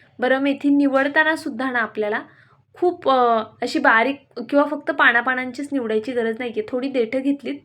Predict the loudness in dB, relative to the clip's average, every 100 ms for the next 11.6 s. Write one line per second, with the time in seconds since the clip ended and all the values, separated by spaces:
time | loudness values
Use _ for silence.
0 | _ -8 -8 -8 -4 -4 -2 -4 -4 -12
1 | -14 -18 -20 -20 _ _ _ _ _ _
2 | -2 0 0 0 0 0 -4 -6 _ -2
3 | 0 -4 0 -2 -2 -4 0 0 0 -2
4 | -4 -8 -2 -2 0 -2 -2 0 -2 -2
5 | -8 -10 -14 _ _ -6 0 0 2 2
6 | 2 2 0 -4 -4 -6 -6 -6 -4 -2
7 | -2 -6 -6 -4 -4 -2 -2 -2 -4 -6
8 | -4 -4 -4 -6 -8 -10 -8 -8 -6 -8
9 | -12 -16 _ -16 -14 -12 -14 _ _ _
10 | _ _ 0 2 2 0 2 4 4 2
11 | -4 -6 -4 -4 -2 -6